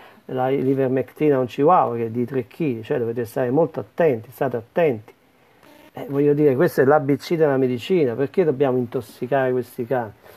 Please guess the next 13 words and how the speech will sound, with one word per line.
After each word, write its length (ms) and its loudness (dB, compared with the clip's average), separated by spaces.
Sono 200 -2
cani 220 2
piccolissimi, 720 -2
delicatissimi. 880 -2
Possono 400 -4
avere 220 6
una 160 2
permeabilità 800 2
della 240 4
membrana, 680 0
eh, 480 -10
diciamo, 540 -6
eh, 40 -10